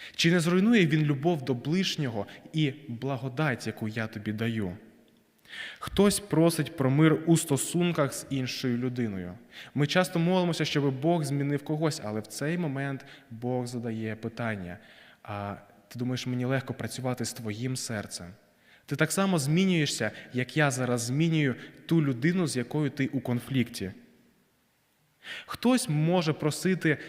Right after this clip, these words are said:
за те, щоби сформувати сім'ю з цією дівчиною чи з цим хлопцем. Ми кажемо: «Господь, я бажаю бути з цією людиною, я вважаю себе достойним, готовим», але Господь задає питання:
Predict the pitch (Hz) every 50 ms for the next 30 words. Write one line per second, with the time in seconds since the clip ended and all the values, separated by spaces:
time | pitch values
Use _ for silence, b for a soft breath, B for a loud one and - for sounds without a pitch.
0 | B B B 110 117 135 139 - - 220 220 208 - - - - 160 143 127 151
1 | 151 147 139 B B B B - - - 151 143 151 147 147 185 202 190 175 156
2 | - - 143 143 139 135 147 185 196 180 - B B B - - - - 135 151
3 | 175 190 175 151 131 139 170 214 190 - - - 160 151 143 - - 151 143 -
4 | - - - - 165 160 151 139 B B B B B B - - - 156 175 170
5 | 147 123 - - - 90 85 87 - - B B B 120 120 - 151 147 135 127
6 | 117 107 104 120 147 - - - - 185 165 - - 117 123 135 131 117 117 127
7 | 139 156 185 185 165 147 139 151 - 139 - - - 139 135 147 156 147 135 127
8 | 127 123 131 175 185 170 151 135 123 127 147 151 147 139 131 131 147 147 139 123
9 | 117 - 113 110 110 110 123 147 151 - - - 196 196 185 175 160 151 143 139
10 | B B B B B - 101 135 139 - - 190 185 175 165 156 135 120 B B
11 | B B - 101 107 107 101 113 107 - - - - 170 180 170 135 120 123 110
12 | 117 113 110 120 127 120 113 - 113 - - 135 127 117 107 98 90 82 90